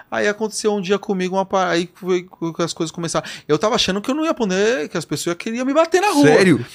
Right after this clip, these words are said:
Speaker 1: Não, porque simplesmente a gente, na época em que eu tava lá, a, as pessoas receberam ameaça, minha família recebeu ameaça,
Speaker 2: Sério?
Speaker 1: ameaçaram a vida da minha filha.
Speaker 2: Mano,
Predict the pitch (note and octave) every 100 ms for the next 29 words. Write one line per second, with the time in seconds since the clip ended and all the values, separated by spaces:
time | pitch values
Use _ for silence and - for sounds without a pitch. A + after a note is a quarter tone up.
0 | - - D#4 E3+ D3+ E3 D#3 C#3+ - E3
1 | F3+ D#3+ D#3+ D#3 - A3+ G#3+ F3+ - D3
2 | C3+ C3 B2+ B2+ C3 D3 C3 C3 B2+ B2
3 | B2+ B2 D3+ G3+ - - - B2+ B2 A#2+
4 | A#2 A2+ A2+ A#2 - C3 - B2 D3+ D#3+
5 | D#3+ D3+ C3+ C3+ G#3 D4 C#3+ D#3 C3+ C3
6 | - B2+ A#2+ B2 B2+ A#2+ F3 D#3 C3+ B2+
7 | A#2+ B2+ G#2+ B2+ B2+ B2+ B2 B2+ C3+ -
8 | - E3+ G#3 C#4 E4 D4+ C3 G#2